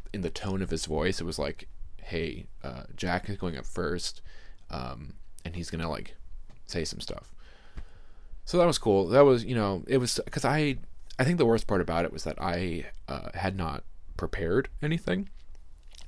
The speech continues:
Um, you know, I'd been thinking about this, like, for, like, a month of, like, "What am I gonna say?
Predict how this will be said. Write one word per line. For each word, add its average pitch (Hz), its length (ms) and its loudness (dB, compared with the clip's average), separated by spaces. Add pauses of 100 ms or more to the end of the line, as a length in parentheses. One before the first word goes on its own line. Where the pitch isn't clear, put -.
Um, 92 320 2
you 107 120 4
know, 101 60 6
I'd 107 180 6
been 110 140 2
thinking 147 320 2
about 78 280 0
this, - 340 -2 (100)
like, 76 280 -2 (200)
for, - 160 -2
like, 95 80 2
a 65 80 -4
month 85 460 -2
of, 78 100 -4
like, - 160 12
"What 90 140 6
am 92 100 4
I 85 60 0
gonna 69 140 -6
say? 110 640 2